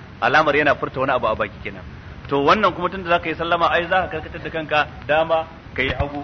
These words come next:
to kenan ka yi sallama. Kowa ma mu sai ya yi shi ma ya dama, ya yi hagu a sirrance. Ina fatan kun fahimta. Wa lahu shahidun mawquf, wannan hadisi da muka kawo yanzu,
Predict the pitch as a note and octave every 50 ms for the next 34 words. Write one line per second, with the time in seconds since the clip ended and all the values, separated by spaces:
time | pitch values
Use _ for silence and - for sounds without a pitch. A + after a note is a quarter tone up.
0 | - - - C3 B2+ - B2 B2 C#3 C#3+ C#3+ D3 C#3+ C#3+ D3 C#3+ C#3+ C#3+ C#3 -
1 | - - - - - - - D#3+ E3+ F3 E3+ F3 F3 F3 F3 E3+ F3 - F#3 F3+
2 | D#3 C#3 C3 C3 D3 D#3+ E3 D#3+ C#3+ C3+ C3+ D#3+ E3 D#3+ E3 E3 D#3+ - B2 B2
3 | C3 C3 C3+ C3+ B2 C3+ C3+ - A2 - - G2+ G2 G2 F#2 F#2 - - - -
4 | D#2+ D#2 - - - - - - - - - - - - - - - - - -
5 | - - - - - - - - - - - - - - F3+ F#3 D#3 D#3 D3+ D3+
6 | C#3+ D3+ D3+ C#3+ C#3 B2 A#2 G#2+ G2 F2 - - - - - - - - - -
7 | - - - - - - - - - - - - - - - - - - G#2+ C3+
8 | D#3 F3 G#3 G#3+ G3 G3+ G3 - G3 G#3 G#3 G3 G3 F#3 F#3 F3+ F3 E3 D#3 -
9 | - E3+ D#3+ D3 D#3 D#3 - - - - D3 F3 G3 G#3+ G#3 F#3 F3+ F3 F#3 G#3
10 | G#3+ - - G3+ G3 G3 F#3+ - - - - - - - - D#3 F3+ G#3 - F3+
11 | E3+ F3 F3 F3 F3+ F#3 F#3 F3 D#3 D3 C3 C3+ C#3+